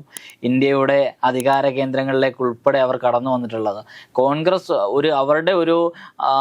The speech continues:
ആധിപത്യം നിലനിന്നിരുന്നൊരു കാലത്ത് കോൺഗ്രസ് പ്രതിപക്ഷ ശബ്ദങ്ങളെ അടിച്ചമർത്തിയിരുന്നുവെങ്കിൽ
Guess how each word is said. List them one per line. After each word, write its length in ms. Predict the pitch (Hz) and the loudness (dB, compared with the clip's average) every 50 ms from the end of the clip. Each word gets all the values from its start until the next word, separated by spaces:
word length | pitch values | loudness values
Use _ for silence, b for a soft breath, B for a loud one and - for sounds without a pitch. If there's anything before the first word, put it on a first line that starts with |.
| 127 131 127 131 135 | 0 0 0 0 -2
ആധിപത്യം 440 | 139 139 147 139 147 139 151 147 | -2 -2 -2 -4 -2 -4 -4 -4
നിലനിന്നിരുന്നൊരു 720 | 143 139 139 143 143 143 143 143 139 139 135 139 131 131 123 | -4 -2 -2 -2 -2 -2 -2 -2 -4 -2 -2 -2 -2 0 0
കാലത്ത് 380 | 123 123 127 127 127 123 139 | 0 0 2 0 0 -2 -2
കോൺഗ്രസ് 580 | 127 120 123 123 127 131 135 139 139 135 - - _ | -2 0 0 0 0 0 0 -2 -2 -2 -4 -8 _
പ്രതിപക്ഷ 380 | - 120 120 131 135 127 - 151 | -6 -4 -2 0 0 0 0 -2
ശബ്ദങ്ങളെ 540 | 147 135 139 123 123 135 131 131 131 135 127 | -2 0 -2 -2 -2 -2 -2 0 0 2 2
അടിച്ചമർത്തിയിരുന്നുവെങ്കിൽ 1400 | 120 123 127 120 - 147 131 127 123 123 - 131 127 123 127 123 123 123 120 123 120 117 120 127 127 131 127 | 2 0 -2 -2 -2 -2 -2 -2 -4 -6 -4 -2 -2 0 0 -2 -2 0 0 0 0 0 0 0 0 0 -2